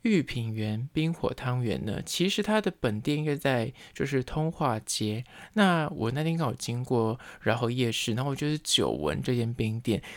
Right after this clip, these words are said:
刚好看到没有什么人在排队，然后就是立马去吃。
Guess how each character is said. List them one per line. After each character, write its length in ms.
刚 140
好 100
看 180
到 500
没 100
有 100
什 160
么 100
人 140
在 140
排 280
队， 300
然 100
后 60
就 120
是 100
立 180
马 200
去 160
吃。 420